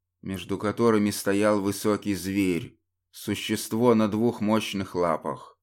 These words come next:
Выше на две головы обычного человека, весь покрытый взлохмаченной шерстью,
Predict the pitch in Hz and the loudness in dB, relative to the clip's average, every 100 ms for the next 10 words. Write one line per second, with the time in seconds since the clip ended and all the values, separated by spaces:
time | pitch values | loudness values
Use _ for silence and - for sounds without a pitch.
0 | _ _ _ _ _ _ _ _ _ - | _ _ _ _ _ _ _ _ _ -14
1 | 82 113 120 - 95 101 98 120 107 110 | -2 0 0 0 -2 -2 2 2 4 4
2 | 117 113 110 92 101 113 - 95 92 - | 4 4 4 4 2 0 -2 -4 -4 -4
3 | 98 101 110 90 - 65 - - _ _ | -4 -2 -2 -4 -8 -14 -16 -20 _ _
4 | _ _ 104 120 123 - 123 123 127 123 | _ _ -2 0 0 0 -2 0 -2 0
5 | 120 98 107 110 117 117 117 104 101 95 | -2 0 -2 0 0 0 0 -2 -2 -2
6 | - 107 113 - - 69 65 - | 0 2 2 -2 -10 -10 -10 -14